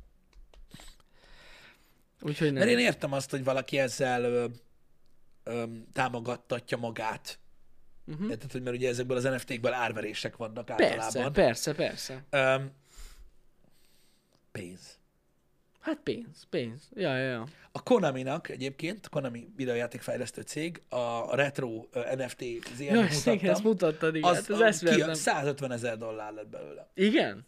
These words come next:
Speaker 2: Hm.
Speaker 1: Annyi, annyi lett belőle.
Speaker 2: Ez egy Konami méretű cégnek biztos nagyon sok pénz.
Speaker 1: Hát,
Speaker 2: Tényleg,
Speaker 1: pont
Speaker 2: gondolom,
Speaker 1: azt
Speaker 2: hogy
Speaker 1: néztük, hogy amúgy nem olyan drágák ezek a cuccok,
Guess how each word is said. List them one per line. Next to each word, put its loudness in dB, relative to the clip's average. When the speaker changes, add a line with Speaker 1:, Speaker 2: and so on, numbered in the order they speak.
Speaker 2:
Hm. -8
Speaker 1:
Annyi, -4
annyi -6
lett -2
belőle. -4
Speaker 2:
Ez -2
egy 2
Konami 4
méretű 4
cégnek -2
biztos -8
nagyon -10
sok -12
pénz. -14
Speaker 1:
Hát, -4
Speaker 2:
Tényleg, 2
Speaker 1:
pont -10
Speaker 2:
gondolom, 8
Speaker 1:
azt 6
Speaker 2:
hogy 6
Speaker 1:
néztük, 4
hogy 8
amúgy 8
nem 6
olyan 6
drágák 2
ezek -4
a 0
cuccok, -4